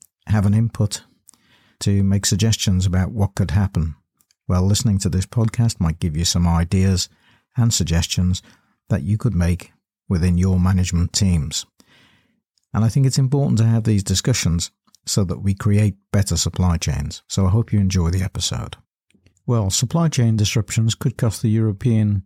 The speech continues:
Union economies up to nine hundred and twenty billion euros in gross domestic product by next year. This is according to an Accenture report, which talks about overcoming those challenges,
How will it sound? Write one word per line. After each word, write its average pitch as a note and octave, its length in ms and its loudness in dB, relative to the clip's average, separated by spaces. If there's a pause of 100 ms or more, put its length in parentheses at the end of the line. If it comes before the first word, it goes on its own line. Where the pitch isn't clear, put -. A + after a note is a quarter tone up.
(100)
Union A2+ 480 2
economies A2+ 640 2 (640)
up - 180 -4
to A2 120 0
nine A2+ 300 2
hundred G#2+ 300 0
and G2+ 140 0
twenty G2+ 380 -2
billion F2 500 0
euros F#2 840 0
in F2+ 460 0
gross F2 280 -2
domestic E2+ 920 -2
product - 480 -4 (320)
by D2 440 -2 (460)
next - 300 -2
year. F#2+ 200 2 (540)
This C#3 160 0
is C3+ 100 2
according A2+ 440 2
to A2+ 120 0
an G#2 60 2
Accenture G2+ 640 0
report, C#2+ 640 -6 (380)
which - 220 -4
talks G2+ 300 -2
about F#2 280 0
overcoming F#2+ 600 0
those F#2 240 -2
challenges, A#2 640 0